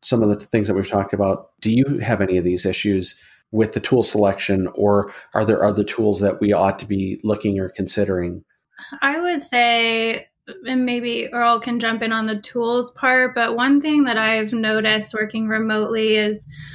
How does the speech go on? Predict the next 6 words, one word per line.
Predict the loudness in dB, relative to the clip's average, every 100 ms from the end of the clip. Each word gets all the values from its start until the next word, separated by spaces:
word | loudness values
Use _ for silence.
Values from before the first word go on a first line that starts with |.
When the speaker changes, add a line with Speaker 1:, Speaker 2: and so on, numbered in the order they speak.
| -18 -4
Speaker 2:
that | 2 2 2 0
it, | -2 -2 -8
it | -4 -4
takes | -2 0 0 -6 -4
extra | -4 -2 -2 0 2
effort | 0 0 2 4 2 -2